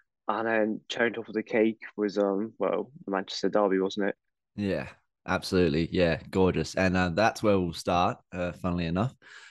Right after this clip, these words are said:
Speaker 2: Uh, yeah, Man City doing an absolute demolition job over Man United. Uh, six three kind of, sort of,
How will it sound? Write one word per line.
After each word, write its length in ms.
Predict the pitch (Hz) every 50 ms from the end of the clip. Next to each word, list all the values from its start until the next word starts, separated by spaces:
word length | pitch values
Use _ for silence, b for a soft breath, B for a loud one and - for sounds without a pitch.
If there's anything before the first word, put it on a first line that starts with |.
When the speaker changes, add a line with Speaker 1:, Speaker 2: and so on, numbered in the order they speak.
| B B B
Speaker 2:
Uh, 240 | 107 104 101 101 101
yeah, 180 | 98 98 90 82
Man 320 | 82 101 117 123 131 127
City 420 | - - 117 101 101 101 101 101 _ b b b b b b b b b -
doing 180 | 117 110 104 101
an 60 | 107
absolute 520 | 110 - - - - 113 110 104 98 -
demolition 460 | - 110 101 98 101 98 - - 104
job 340 | 92 92 90 95 113 131 135 - _ _
over 260 | - 104 104 90 95 95
Man 200 | 95 95 95 92
United. 500 | 92 90 90 90 90 - 131 135 - - -
Uh, 400 | 90 92 92 90 92 95 87 -
six 340 | - - - 147 - - -
three 600 | - 120 120 117 113 110 107 107 104 - - _ _ _ _ _ _ _ _ _ _ _ _ - -
kind 320 | - 127 127 131 135 131
of, 300 | 123 120 113 104 98 - - - _ _ _ _ _ _ _ _ _ _ _ _ _ _ -
sort 200 | - - 127 110
of, 280 | 107 104 98 92 87